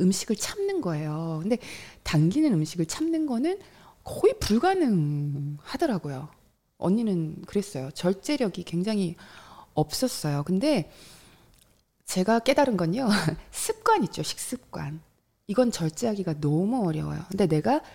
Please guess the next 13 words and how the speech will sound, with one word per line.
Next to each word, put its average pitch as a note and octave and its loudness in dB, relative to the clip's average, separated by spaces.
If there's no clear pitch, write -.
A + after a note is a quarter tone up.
내 D#3 4
식습관을 - -4
알 D#3+ 0
거예요. E3 0
언니에게 B3+ 2
가장 - 0
힘들었던 G#3+ 0
거는 F3 2
생리 E4+ 2
중에 G3 0
폭식. - -2
생리 D#4 4
중에 D4+ 2